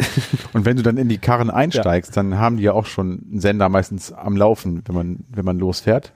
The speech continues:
Speaker 1: Genau, die Karren gehören eigentlich zu den Banden oder zu den Organisationen und, äh, da, da gibt's sogar ein Ansehenssystem,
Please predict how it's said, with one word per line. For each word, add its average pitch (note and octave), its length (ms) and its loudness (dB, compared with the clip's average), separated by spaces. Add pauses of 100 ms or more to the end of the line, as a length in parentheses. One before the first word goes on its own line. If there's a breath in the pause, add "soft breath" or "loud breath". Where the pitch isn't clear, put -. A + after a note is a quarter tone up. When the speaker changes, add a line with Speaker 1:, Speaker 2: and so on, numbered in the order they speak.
Speaker 1:
Genau, G#2+ 340 0
die G#2 80 -2
Karren C#3+ 340 0
gehören D3 440 2
eigentlich B2+ 340 -2
zu B2+ 80 -6
den A2+ 220 0
Banden C#3 440 0
oder A2+ 200 0
zu A#2+ 120 -6
den G#2+ 180 -2
Organisationen G#2+ 920 0
und, A2+ 520 -8
äh, G#2 220 -4
da, - 220 -8
da A#2 120 -2
gibt's B2+ 220 -2
sogar A#2 240 4
ein A2 340 2
Ansehenssystem, A2 1600 0